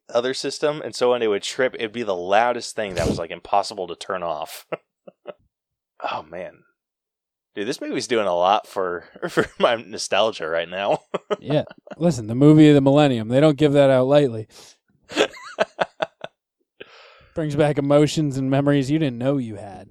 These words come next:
Speaker 2: It's the last time you bit into a wrong and <laughs>
Speaker 1: Ew. Been a hot minute. <laughs> I know I've done it once, but <laughs>
Speaker 2: I don't think I have.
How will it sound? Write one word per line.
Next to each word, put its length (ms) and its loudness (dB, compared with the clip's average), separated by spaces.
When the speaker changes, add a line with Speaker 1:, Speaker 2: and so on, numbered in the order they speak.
Speaker 2:
It's 80 -20
the 60 -12
last 320 -4
time 200 -2
you 140 4
bit 280 2
into 260 0
a 80 2
wrong 420 -2
and 380 -12
<laughs> 80 -8
Speaker 1:
Ew. 220 -10
Been 140 0
a 40 -4
hot 240 -6
minute. 300 -10
<laughs> 460 -20
I 80 2
know 160 4
I've 160 6
done 180 2
it 100 -4
once, 480 -4
but 400 -6
<laughs> 140 -14
Speaker 2:
I 80 -10
don't 160 -4
think 160 -6
I 120 -6
have. 360 -8